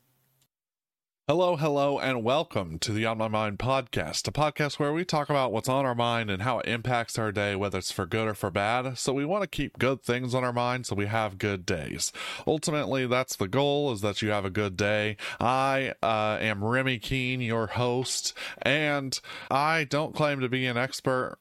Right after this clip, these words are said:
really. I just claim to be someone who's gone through life and who can share topics, things to think about. Make sure that you're thinking about things and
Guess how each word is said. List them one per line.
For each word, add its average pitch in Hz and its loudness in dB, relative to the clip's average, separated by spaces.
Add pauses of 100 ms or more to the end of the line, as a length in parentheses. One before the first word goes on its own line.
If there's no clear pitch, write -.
really. 131 2
I 120 2
just 123 -2
claim 120 0
to 110 0
be 117 0
someone 117 0
who's 113 -2
gone 117 0
through 117 0
life 123 0
and 104 0 (300)
who 123 0
can 117 -4
share 120 0
topics, - -2 (160)
things 156 0
to 147 -2
think 185 -2
about. 101 0
Make 135 -2
sure 147 0
that 127 -2
you're 127 -2 (640)
thinking 175 0
about 131 2
things 120 0 (120)
and 117 0